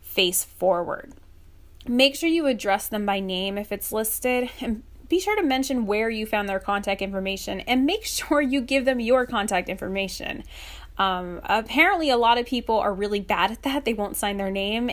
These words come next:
And, you know, nowadays, if you email somebody on one email, of course we know, you know, you just press reply, but it's just polite to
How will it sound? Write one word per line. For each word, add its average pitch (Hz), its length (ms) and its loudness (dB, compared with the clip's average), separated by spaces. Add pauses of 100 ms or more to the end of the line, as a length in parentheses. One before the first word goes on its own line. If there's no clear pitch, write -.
And, 196 280 0 (920)
you 285 140 4
know, 240 160 4
nowadays, 247 640 8
if 220 100 -6
you 214 100 -4
email 247 300 4
somebody 226 300 2
on 214 160 0
one 214 140 2
email, 208 460 2
of 214 160 -4
course 226 460 0
we 208 160 -2
know, 190 580 2 (280)
you 208 120 -4
know, 175 120 -6
you 220 180 -8
just 202 220 -4 (260)
press 196 260 0
reply, 185 540 0
but 196 260 -4 (600)
it's 370 120 0
just 359 200 -4
polite 277 480 2 (220)
to 254 140 -6